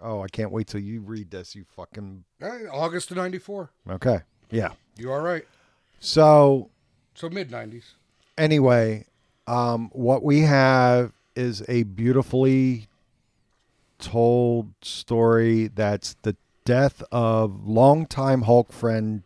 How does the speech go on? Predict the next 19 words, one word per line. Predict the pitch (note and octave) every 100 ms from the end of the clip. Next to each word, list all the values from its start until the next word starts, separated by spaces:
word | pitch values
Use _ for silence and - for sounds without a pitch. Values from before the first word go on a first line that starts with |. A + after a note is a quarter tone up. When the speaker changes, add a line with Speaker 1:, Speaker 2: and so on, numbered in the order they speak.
| _
Speaker 1:
Jim | - A2+ G#2+
Wilson. | A2+ D#3 - F2 D2+ _ _ _ _ _ _ _ _ _ _
Um, | - G#2 G2+ G2 G2+ G2 G2+ _ _ _ _ - _ _ -
and | A#2 A2+ A2+ A2 A2 -
it's | A#2+ A#2+ - - - -
actually | A#2 - A#2+ A2+
Banner | F#2 A2+ A#2 A#2 G#2+ -
dealing | A#2+ C3 B2 A2
with | G2 -
this. | F#2 -
Now, | G#2+ G2+
this | G#2+ A2+
is | C3+ G2+
Speaker 2:
Right. | A2+
Speaker 1:
when | A#2 A2+ A2+ G2+ _ _ _ _
we | A2+ A2
now | A2+ A2
have | G2+ G#2+ G#2 G2+
intelligent | - A2 A2+ A#2 A2+ - G#2+